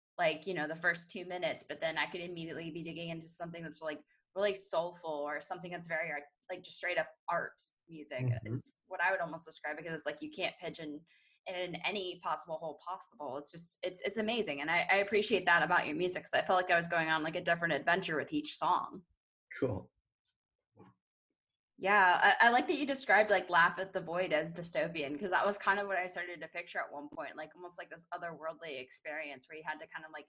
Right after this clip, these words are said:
Speaker 1: embrace this kind of state.
Speaker 2: Yeah, I mean, that,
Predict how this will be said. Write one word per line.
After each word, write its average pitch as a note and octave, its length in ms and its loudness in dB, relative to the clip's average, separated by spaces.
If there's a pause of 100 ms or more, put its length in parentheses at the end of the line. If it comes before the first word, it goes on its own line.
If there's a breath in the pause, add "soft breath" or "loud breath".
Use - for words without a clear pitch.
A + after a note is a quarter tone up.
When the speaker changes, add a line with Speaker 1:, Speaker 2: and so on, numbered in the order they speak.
Speaker 1:
embrace D#3+ 440 -10
this E3 160 -14
kind D#3+ 180 -8
of - 60 -16
state. - 460 -14 (3000 soft breath)
Speaker 2:
Yeah, A#2+ 600 6
I C3 80 4
mean, B2+ 420 4 (360)
that, C3 640 6